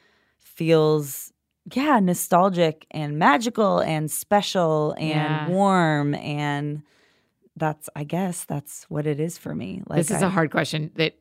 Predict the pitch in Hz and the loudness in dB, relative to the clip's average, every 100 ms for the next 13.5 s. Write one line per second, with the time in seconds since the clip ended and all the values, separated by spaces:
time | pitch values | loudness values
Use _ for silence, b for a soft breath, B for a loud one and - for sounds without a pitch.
0 | - 160 - - - _ _ - 147 - | -4 -4 -2 -12 -20 _ _ -14 -14 -14
1 | - _ - - 165 156 - 139 226 - | -20 _ -18 -2 0 2 -2 -4 -6 -6
2 | 135 127 123 117 180 165 139 - _ 143 | -8 -8 -10 -8 -6 -6 -8 -16 _ -12
3 | 147 151 139 196 196 190 180 175 - 185 | -10 -12 -2 4 6 8 6 4 2 4
4 | 214 170 - B B B _ - 202 196 | 6 4 -2 B B B _ -8 -4 4
5 | 226 262 320 247 233 202 202 - 190 190 | 6 6 6 4 6 6 4 0 4 6
6 | 185 190 180 170 170 160 156 170 170 123 | 6 6 4 4 2 2 2 0 0 -8
7 | - - - _ 190 226 285 277 233 - | -8 -16 -20 _ 2 2 2 0 -4 0
8 | 180 170 170 175 170 165 - - 185 175 | 0 2 2 2 0 -2 -8 -2 0 2
9 | 175 - - - 247 196 - - 302 - | 0 0 0 -2 -2 0 0 0 0 2
10 | 254 220 208 214 185 185 202 190 165 165 | 2 4 6 6 4 4 2 0 0 0
11 | 147 185 175 170 - 160 165 165 - 214 | 4 4 4 2 0 -4 -2 0 0 2
12 | 220 190 180 170 165 160 165 156 - 156 | 2 2 2 2 2 2 0 -2 -4 -4
13 | 139 165 160 143 | -2 -4 -4 -8